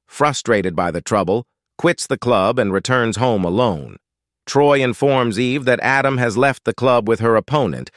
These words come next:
prompting her to seek him out. She gets in the car, but is startled by a knock on the window and falls to the ground.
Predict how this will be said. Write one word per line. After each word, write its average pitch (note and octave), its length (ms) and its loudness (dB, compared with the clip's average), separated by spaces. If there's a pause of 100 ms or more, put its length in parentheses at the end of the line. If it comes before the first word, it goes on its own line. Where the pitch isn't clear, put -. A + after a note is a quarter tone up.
(220)
prompting D#3 460 0
her G2+ 180 2
to G2+ 80 -2
seek - 280 -4
him F#2 140 0
out. A2 360 -4 (420)
She - 160 -4
gets A#2+ 260 0
in F2+ 80 -2
the D2+ 80 -4
car, F2+ 520 -2 (320)
but A#2 100 2
is B2 140 0
startled C3+ 500 2
by A#2+ 160 2
a A2+ 80 2
knock C3+ 320 0
on G#2+ 160 2
the F#2 80 2
window F#2 680 -2
and G2 200 -4
falls A2 400 2
to G2+ 100 -4
the F2+ 100 -4
ground. C2+ 680 -4